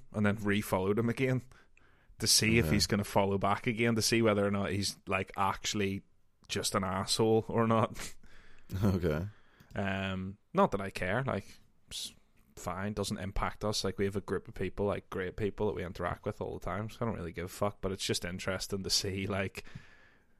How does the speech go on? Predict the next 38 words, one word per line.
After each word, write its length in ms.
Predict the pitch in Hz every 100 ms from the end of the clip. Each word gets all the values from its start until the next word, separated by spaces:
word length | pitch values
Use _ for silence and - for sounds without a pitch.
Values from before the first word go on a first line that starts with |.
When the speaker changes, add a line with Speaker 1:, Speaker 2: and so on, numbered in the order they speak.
| _
Speaker 1:
'cause 120 | 120
I, 180 | 120 139
I 40 | 139
didn't 180 | 135
know 100 | 117
you 120 | 107 104
could 160 | 101
do 220 | - 104 131
it. 160 | - - -
So 240 | - 117
then 100 | 110
I 40 | 120
was 160 | 117
like, 100 | 139
"Okay, 320 | 190 285 - 165
let's 140 | 180
have 120 | 143
a 60 | 110
look." 280 | 104 135 -
So, 140 | 117
like, 240 | 101 101 101
yesterday 520 | 98 - 110 113 113
we 180 | 95 101
gained 520 | 101 98 107 104 -
ten 300 | 117 113 113
followers 500 | - 113 110 113 107
and 80 | 98
lost 320 | 87 92 - _
two, 300 | - 92 120 - - - - - - -
you 60 |
know, 60 | 98
but 120 | 92
you 80 | 101
can 140 | 117
see 260 | 98 - 104
who 180 | 104 104
they 160 | 92
are. 300 | 90 92 110